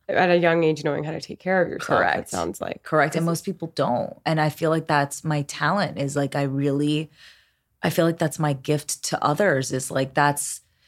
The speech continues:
Speaker 2: I found that at such a young age, and it's so simple, and it doesn't require a lot of time and money. And it's something that you can really just do.
Speaker 1: Mm-hmm.
Speaker 2: And I feel like it was never really pushed, you know? And unfortunately, now self-care has become this, like,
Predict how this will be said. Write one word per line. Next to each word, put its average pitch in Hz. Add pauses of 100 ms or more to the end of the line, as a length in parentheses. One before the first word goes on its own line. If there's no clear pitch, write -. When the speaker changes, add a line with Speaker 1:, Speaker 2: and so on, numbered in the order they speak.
(140)
Speaker 2:
I 175
found 165
that 185
at 143
such 170
a -
young 147
age, 151
and 156
it's 143
so 269
simple, 135
and 160
it 156
doesn't 190
require 180
a 175
lot 165
of 147
time 156
and 135
money. 117 (400)
And 175
it's 156
something 175
that 151
you 143
can 160
really 165 (240)
just - (160)
do. 220
Speaker 1:
Mm-hmm. 196
Speaker 2:
And 170
I 160
feel 160
like 156
it 156
was 151
never 151
really 139
pushed, -
you 156
know? 143
And 151
unfortunately, 147
now 151
self-care 151
has 151
become 151
this, 147
like, 135